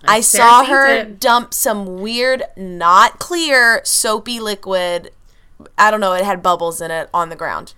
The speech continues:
Speaker 1: So we asked her, like, "Hey, what are you dumping out the window?" 'Cause, like, it's getting on the house and, like, it's getting on the windows and stuff.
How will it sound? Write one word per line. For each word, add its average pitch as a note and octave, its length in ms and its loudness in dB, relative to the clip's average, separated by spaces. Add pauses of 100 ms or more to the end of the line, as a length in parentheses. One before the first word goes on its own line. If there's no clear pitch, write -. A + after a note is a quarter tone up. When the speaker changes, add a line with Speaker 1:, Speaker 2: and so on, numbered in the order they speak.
(460)
Speaker 1:
So C4+ 680 -4
we B3+ 360 -10
asked F#4 440 -2
her, A3 240 -2
like, G3+ 220 -8
"Hey, C4 200 -12
what A#3+ 300 -6
are C4+ 80 -8
you B3 160 -10
dumping A3 260 -6
out G3 100 -8
the G3+ 80 -12
window?" E3 240 -12
'Cause, E3 140 -18
like, F3 120 -10
it's F3+ 120 -14
getting G#3+ 280 -8
on F3 220 -8
the E3+ 80 -12
house E3+ 560 -6
and, F3+ 280 -10
like, E3 340 -10
it's F3 180 -14
getting F#3 240 -12
on E3+ 100 -12
the E3 80 -12
windows D#3 340 -12
and D3 120 -20
stuff. - 340 -18